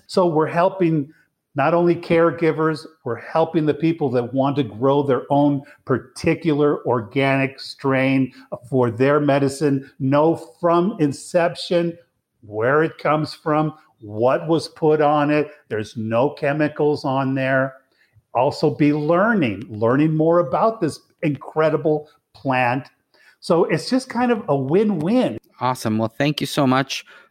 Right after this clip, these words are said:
Speaker 2: uh, Roland Cordova. Uh, I know it's a cliche, but thank you for your, uh, for your service, your military service, and also for your service to the plant. And more importantly,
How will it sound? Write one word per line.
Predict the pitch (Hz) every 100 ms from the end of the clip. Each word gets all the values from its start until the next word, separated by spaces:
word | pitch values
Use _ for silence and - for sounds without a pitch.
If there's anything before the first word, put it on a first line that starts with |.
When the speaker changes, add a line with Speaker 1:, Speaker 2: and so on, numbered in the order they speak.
| _
Speaker 2:
uh, | 127 113
Roland | 113 131 139 139
Cordova. | - 131 127 127 131 127 - _ -
Uh, | 117 110 110 107 -
I | 113
know | 127 123
it's | 120
a | 127
cliche, | 123 - 120
but | 117 -
thank | 127 117
you | 123
for | -
your, | 123 120 120 117 120
uh, | 110 110 107 - _
for | 117
your | 107
service, | 101 139 139 143 -
your | 113
military | 110 117 110 127 123
service, | 135 127 123
and | - 147
also | 185 - 165
for | 151
your | 143 143
service | - 139 139
to | -
the | 139
plant. | - 147 143 -
And | 107 110 110 - - -
more | 120 131
importantly, | 120 131 175 131 117 113